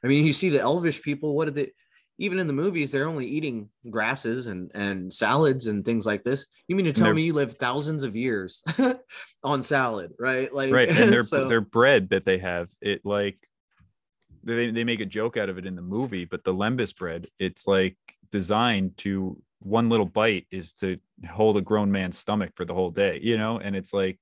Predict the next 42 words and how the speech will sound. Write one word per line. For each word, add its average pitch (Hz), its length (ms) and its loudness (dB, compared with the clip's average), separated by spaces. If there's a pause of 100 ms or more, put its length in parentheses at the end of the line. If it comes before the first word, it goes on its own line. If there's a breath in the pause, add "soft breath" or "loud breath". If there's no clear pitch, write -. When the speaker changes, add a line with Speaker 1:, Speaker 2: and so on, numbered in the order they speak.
(520)
Speaker 2:
and 107 140 0
they 101 100 0
sh-, - 320 -8
they 98 100 0
show 104 180 2
the 92 80 -2
hobbits 92 400 0
eating, 90 160 -6
like, 85 180 -10
four 98 160 2
or 87 60 0
five 90 280 0
of 82 100 -14
them 85 120 -12
at 85 100 -6
a 82 60 -4
time, 98 360 0
but 95 240 2
Speaker 1:
<laughs> - 80 -20
Right. 175 480 0
Speaker 2:
it's 143 100 0
like, 110 280 2 (580)
it's 110 200 -2
just, - 400 -4 (1000)
it's 113 140 -6
fascinating 101 640 -2
how, 92 360 -4 (1500)
yeah. 131 160 4
And, 104 220 0
like, 104 240 0 (120)
another 120 340 2
cool 104 240 -6
thing 107 180 -4
with 104 140 -4
the 98 120 -2
elves 95 300 -2
too, 131 260 -2
is, 95 120 -6
like, 95 240 -4 (920)
everyone 110 280 -2
knows 107 320 -2
that 95 240 -4